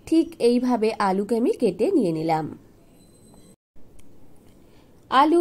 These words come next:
কেটে নেওয়ার পর এইবার আমি ডিমকে ভেঙে নিচ্ছি।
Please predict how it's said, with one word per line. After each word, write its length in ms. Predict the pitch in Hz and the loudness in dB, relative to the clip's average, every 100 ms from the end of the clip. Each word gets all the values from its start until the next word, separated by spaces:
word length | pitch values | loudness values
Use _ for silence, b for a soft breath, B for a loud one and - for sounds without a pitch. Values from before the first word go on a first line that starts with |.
| 339 | 2
কেটে 220 | 254 254 254 | -2 0 2
নেওয়ার 320 | 254 240 233 240 | 2 2 0 -2
পর 200 | 226 226 254 - | 0 0 -2 -2
এইবার 260 | 240 247 269 233 | -2 0 0 0
আমি 160 | 196 294 - 214 | -2 -4 -6 -4
ডিমকে 400 | 254 311 320 262 403 | 0 0 0 -2 -4
ভেঙে 280 | 233 190 165 | -4 -4 -4
নিচ্ছি। 340 | 165 160 - | -6 -10 -6